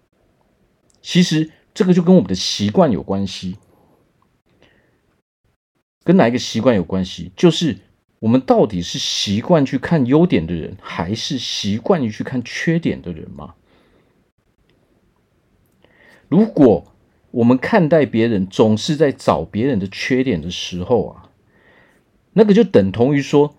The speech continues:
你看待自己的方式也是这个样子，你永远都只会专注在自己的缺点上面，永远都只找出自己的缺点，永远不会去激励自己，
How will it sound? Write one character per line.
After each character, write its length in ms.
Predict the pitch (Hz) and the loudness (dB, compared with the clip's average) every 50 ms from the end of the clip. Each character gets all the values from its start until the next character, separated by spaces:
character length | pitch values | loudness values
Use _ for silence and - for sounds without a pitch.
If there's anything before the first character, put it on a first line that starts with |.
| _ | _
你 320 | - 120 117 117 110 110 - _ _ _ - | 0 2 2 2 2 0 -4 _ _ _ -8
看 280 | - - 214 190 160 147 | -2 2 2 2 4 4
待 180 | 175 156 147 | 4 4 4
自 180 | 135 - - 160 | 2 -2 -4 -6
己 100 | 120 107 | -4 -4
的 100 | 90 92 | -4 -4
方 240 | 90 - 117 110 120 | -4 -2 -2 -2 -4
式 200 | 120 - 123 110 | -4 -6 -6 -6
也 200 | - 135 113 101 | -2 -2 0 0
是 160 | 92 - - 127 | 0 -2 -6 -10
这 120 | - 120 | -8 -8
个 80 | 107 104 | -6 -6
样 200 | 101 117 104 92 | -4 -4 -4 -6
子， 200 | 90 - - - _ _ _ _ _ | -8 -10 -14 -20 _ _ _ _ _
你 260 | 113 113 120 127 127 | 0 2 2 2 4
永 280 | 135 135 131 156 214 233 | 4 4 6 6 6 6
远 260 | 214 139 95 90 87 92 | 6 4 4 2 0 -2
都 220 | - - 135 151 | 0 0 0 0
只 180 | 151 - - 90 | 0 -4 -8 -8
会 160 | 85 113 - | -6 -6 -6
专 320 | 107 - - 127 120 131 | -4 -2 -2 -2 -2 -2
注 160 | 127 - 120 | -4 -6 -6
在 180 | 107 120 110 98 | -4 -2 -2 -2
自 160 | 92 - - | -4 -6 -6
己 60 | 101 | -8
的 80 | 80 78 | -8 -8
缺 280 | 78 - - - 127 131 | -10 -12 -6 -4 -4 -4
点 180 | 123 98 64 78 | -4 -6 -8 -10
上 240 | - - 82 71 | -10 -10 -8 -8
面， 180 | 85 87 80 78 - _ _ - - - - _ | -8 -8 -10 -12 -16 _ _ -20 -20 -20 -8 _
永 280 | 113 120 139 170 202 208 | 2 2 4 4 4 4
远 240 | 185 117 87 87 85 | 4 4 2 2 0
都 240 | - 123 127 143 147 | 0 0 0 -2 -2
只 420 | 147 - - - 87 76 87 92 - _ _ _ _ _ | -6 -10 -14 -12 -12 -12 -12 -14 -16 _ _ _ _ _
找 340 | - - - 92 95 95 95 | -4 0 0 0 0 0 -4
出 220 | 92 - 151 143 | -6 -6 -6 -6
自 240 | 143 - - - 151 | -6 -6 -6 -6 -6
己 140 | 104 90 82 | -6 -6 -8
的 120 | - 92 92 | -8 -10 -10
缺 340 | - - - 113 104 107 | -10 -6 -4 -2 -2 -2
点， 200 | 104 107 - 87 - - _ _ _ _ _ _ _ _ _ _ _ _ _ _ _ _ _ _ _ _ _ _ _ _ _ _ _ _ _ _ _ _ _ _ _ | -2 -4 -8 -10 -12 -16 _ _ _ _ _ _ _ _ _ _ _ _ _ _ _ _ _ _ _ _ _ _ _ _ _ _ _ _ _ _ _ _ _ _ _
永 200 | - 123 165 208 | 2 4 6 6
远 180 | 202 175 107 92 | 6 4 2 2
不 220 | 92 - - 107 | 0 -4 -6 -6
会 300 | 120 170 214 175 107 90 - _ | 0 2 2 2 2 0 -6 _
去 180 | - - 170 135 | -8 -6 -6 -6
激 300 | - - - - 156 165 | -6 -8 -10 -6 -2 0
励 140 | 165 185 156 | 2 2 0
自 220 | 127 - 165 139 | 0 -2 -6 -6
己， 220 | 107 - - - | -6 -8 -12 -14